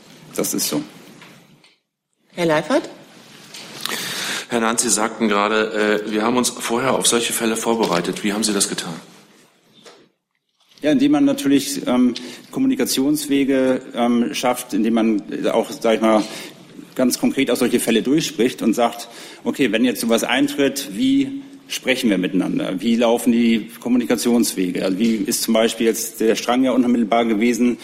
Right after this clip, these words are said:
Speaker 1: dass wir ein Verbindungsglied haben zu den litauischen Streitkräften? Also insofern sind ganz entscheidend, glaube ich, immer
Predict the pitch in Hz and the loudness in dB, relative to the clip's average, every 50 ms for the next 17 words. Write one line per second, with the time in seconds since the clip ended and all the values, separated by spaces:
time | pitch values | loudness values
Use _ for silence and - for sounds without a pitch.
0 | - - - 110 - 120 104 - 117 98 127 127 131 131 131 123 - - - - | -10 -8 -6 -2 0 0 0 0 0 0 0 0 0 0 0 -2 -4 -6 -10 -12
1 | - - - - - 127 123 120 - 120 117 117 117 117 113 - - - - - | -16 -20 -20 -10 -4 -4 -4 -2 -2 0 0 2 2 0 0 -4 -8 -16 -16 -14
2 | - - 120 120 113 113 117 113 113 113 110 - 110 123 120 - 120 117 113 - | -8 -4 -2 -2 0 0 0 0 0 0 -2 -2 -2 -2 -2 0 0 -2 0 -2
3 | 120 113 - 101 98 98 107 110 - - - 85 - - 98 92 90 92 107 113 | -4 -6 -4 -2 0 0 0 -2 -4 -6 -8 -8 -6 -6 -4 -4 -2 0 2 2
4 | 107 110 107 120 123 - 143 131 127 123 - - - - - - - 127 123 101 | 2 2 2 2 2 2 2 2 2 2 0 -4 -10 -14 -12 -6 -2 -2 -2 0
5 | 120 113 139 143 151 147 139 - 139 123 127 139 135 131 - 127 120 120 117 123 | 0 -2 -2 0 0 -2 -2 0 0 0 2 2 0 0 0 0 2 2 2 2
6 | 127 139 - 151 131 131 127 147 147 - | 0 0 0 0 0 2 2 2 0 -2